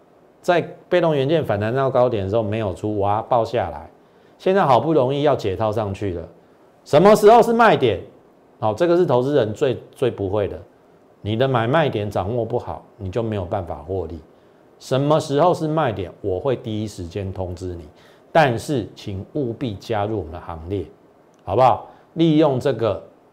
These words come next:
被动元件的特优专案。那当然也同时希望大家加入我们line at more八八八，小老鼠M O R E八八八。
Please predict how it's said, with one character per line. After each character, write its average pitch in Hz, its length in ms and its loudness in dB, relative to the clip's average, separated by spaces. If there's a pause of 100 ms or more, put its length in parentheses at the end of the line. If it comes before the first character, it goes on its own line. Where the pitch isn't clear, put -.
被 127 160 0
动 113 220 -2
元 95 200 -4
件 98 220 -4
的 90 140 -8
特 95 260 -6
优 92 220 -6
专 87 240 -10
案。 92 180 -8 (400)
那 117 100 -4
当 156 200 4
然 123 280 2 (440)
也 92 920 -4
同 110 160 -4
时 123 200 -4
希 123 180 -4
望 127 160 0
大 117 140 0
家 107 280 -2 (640)
加 120 160 2
入 117 120 2
我 101 40 0
们 87 140 -8
line 95 380 -2
at 87 140 -12 (400)
more 120 340 2
八 95 180 -2
八 98 180 -4
八， 90 240 -8 (680)
小 110 220 0
老 143 160 8
鼠 135 280 -2 (280)
M 131 280 0
O 123 300 2
R 95 240 -2
E 101 260 -4 (300)
八 101 220 0
八 95 300 -4
八。 92 360 -8